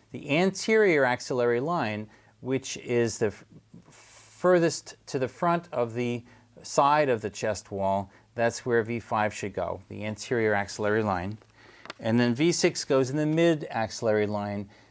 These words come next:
which is all the way on the side. Don't be afraid to go just underneath the, uh, armpit there,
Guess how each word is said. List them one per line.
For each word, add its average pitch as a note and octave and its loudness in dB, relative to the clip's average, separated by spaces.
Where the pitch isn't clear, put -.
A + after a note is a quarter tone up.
which A2 -4
is G#2+ 4
all A2+ 2
the C3 2
way C#3 6
on C#3+ 2
the D3+ 0
side. B2 0
Don't C3+ 0
be D3 2
afraid C#3+ 2
to B2 0
go C3+ 2
just C#3+ 0
underneath C3+ 0
the, A#2 2
uh, A2+ 4
armpit C3+ -2
there, G#2 2